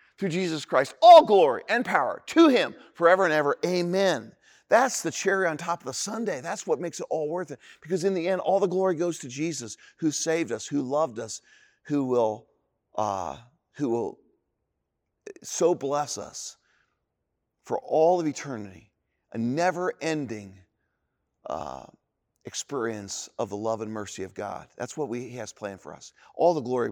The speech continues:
belongs to him. He deserves it. And everything we can serve,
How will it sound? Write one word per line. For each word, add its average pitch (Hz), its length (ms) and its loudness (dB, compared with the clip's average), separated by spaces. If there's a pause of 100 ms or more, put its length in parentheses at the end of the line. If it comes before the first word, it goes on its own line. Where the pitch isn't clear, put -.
(160)
belongs 131 400 -4
to 139 80 -12
him. 123 160 -12
He 113 120 -12
deserves 113 460 -10
it. 117 80 -14 (440)
And 123 120 -4
everything 175 480 -2
we 160 160 -12
can 156 160 -8
serve, 95 580 -6